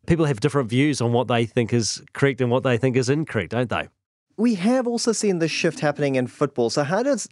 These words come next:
Speaker 2: T M O compare to V A R?
Speaker 1: Well, I think it's relatively similar in that you're just looking for the goals or with penalties, et cetera, in football, whether something's a direct red card. Similar like for like, I suppose, just,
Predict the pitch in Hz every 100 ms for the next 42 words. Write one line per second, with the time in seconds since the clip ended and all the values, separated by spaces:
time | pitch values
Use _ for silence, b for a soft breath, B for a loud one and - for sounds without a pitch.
0 | - - 165 151 135 123 135 123 139 127
1 | 117 - 127 120 104 120 113 107 98 95
2 | - _ _ 190 262 226 185 - - _
3 | 185 196 139 127 123 - 180 156 120 123
4 | 127 127 147 135 - 127 - 117 123 117
5 | 95 - _ _ - 127 131 139 143 139
6 | 127 123 107 110 - 143 147 143 123 131
7 | 117 110 - 127 107 135 123 113 - 143
8 | 113 143 135 131 117 - 131 117 110 104
9 | 107 107 113 127 101 120 123 117 101 -
10 | 123 131 131 127 - _ _ _ _ -
11 | - 170 131 131 135 - 113 113 160 175
12 | 135 - 113 101 104 113 107 113 - -